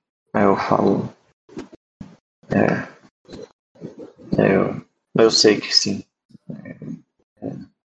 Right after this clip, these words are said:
eu também sei que elas estão lá. E se eu fechar os olhos, eu também consigo saber o que há acima de nós. Mas não é esse o problema, de... Eu falo ali. É, e, e, tipo, eu fico, eu,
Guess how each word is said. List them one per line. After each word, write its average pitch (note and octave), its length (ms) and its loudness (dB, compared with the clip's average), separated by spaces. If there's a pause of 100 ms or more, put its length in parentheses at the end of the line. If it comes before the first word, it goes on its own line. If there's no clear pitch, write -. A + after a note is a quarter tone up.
eu A#2+ 120 2
também B2+ 260 2
sei A#2 260 4
que A2+ 100 -2
elas G2+ 220 2
estão G2 360 -4
lá. F#2+ 140 -10 (480)
E - 80 -2
se E3+ 100 4
eu A#2+ 60 6
fechar A#2+ 380 2
os G2+ 200 -6
olhos, G#2+ 320 -4
eu G#2+ 80 -6
também A2 260 -8
consigo G#2 720 -10 (220)
saber G#2 520 0
o F#2+ 100 -10
que - 180 -18
há F#2+ 100 -16 (400)
acima G#2 400 -10
de G2 140 -8
nós. F#2 220 -12 (440)
Mas A2+ 140 2
não A#2+ 140 8
é A#2 100 8
esse A2 220 6
o G#2 60 0
problema, G2 520 0
de... - 160 -12 (160)
Eu - 1080 -20
falo - 180 -14
ali. G#2 340 -12 (340)
É, - 160 -12 (100)
e, D3 480 -4
e, A#2+ 60 -8
tipo, C3 420 4
eu C#3 120 8
fico, C#3 800 2 (440)
eu, B2+ 140 0